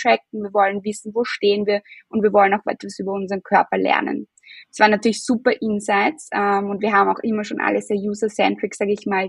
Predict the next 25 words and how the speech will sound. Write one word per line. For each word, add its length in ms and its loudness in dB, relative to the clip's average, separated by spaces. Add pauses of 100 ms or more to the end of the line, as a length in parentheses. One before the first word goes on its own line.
developed. 440 0 (480)
Und 340 0
das 100 -4
hat 140 4
uns 160 -2
dann 140 -2
sehr 180 4
geholfen, 440 2
dass 120 -10
wir 60 -6
gesagt 240 -10
haben, 80 -6
okay, 200 -4
wir 80 -2
müssen 300 -2
jetzt 220 -10
die 100 -2
App 200 4 (360)
tatsächlich, 720 0
ähm, 420 0
anpassen, 880 -2
viel 200 0
umfangreicher 760 0
machen 520 -4 (280)
und 280 -4